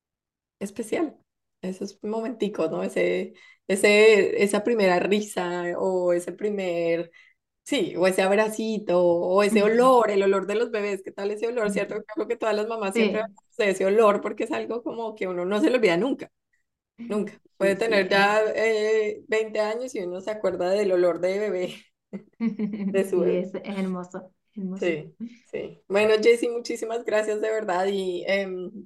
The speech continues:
Speaker 1: me imagino que segu-, estoy segura que esta, que tus palabras van a, van a ayudar a muchas mamás y que, em, bueno, y también que lo que haces va a ayudar a muchas mujeres que, a seguir alcanzando sus sueños, pero de una manera más amable,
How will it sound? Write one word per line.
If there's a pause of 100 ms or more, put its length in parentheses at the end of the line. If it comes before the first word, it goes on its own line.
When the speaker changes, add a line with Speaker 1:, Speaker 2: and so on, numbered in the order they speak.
(340)
Speaker 1:
me
imagino
que
segu-,
estoy
segura
que
esta, (600)
que
tus
palabras
van
a, (380)
van
a
ayudar
a
muchas
mamás
y
que,
em, (320)
bueno,
y
también
que
lo
que
haces
va
a
ayudar
a
muchas
mujeres
que, (360)
a
seguir (200)
alcanzando
sus
sueños,
pero
de
una
manera
más
amable,